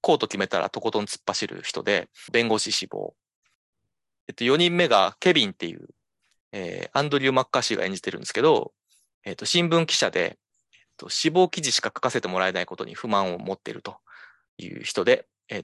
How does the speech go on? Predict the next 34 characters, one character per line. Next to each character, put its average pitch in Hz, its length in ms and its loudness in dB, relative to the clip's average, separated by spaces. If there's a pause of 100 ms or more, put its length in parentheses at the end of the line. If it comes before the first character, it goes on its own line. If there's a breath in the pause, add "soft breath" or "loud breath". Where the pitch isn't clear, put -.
(120)
と、 113 80 -10
ず 151 120 0
っ 165 40 -10
と 170 100 4
彼 170 180 4
女 110 120 4
が 92 80 4
い 92 40 2
な 95 100 2
い 95 60 0
か - 80 -2
ら 95 100 -2
ゲ 123 180 4
イ - 20 6
だ 95 100 4
と - 100 -6
思 98 100 2
わ - 100 -2
れ - 60 -6
て - 120 -12
る - 120 -10
け 113 120 -2
ど、 - 380 2
実 123 240 0
は 107 100 6
秘 117 120 -2
め 104 100 2
た - 100 -2
恋 - 240 -6
が - 140 -2
あ - 40 -6
る - 140 -16 (500 soft breath)
人。 - 300 -10 (580)
で、 180 240 2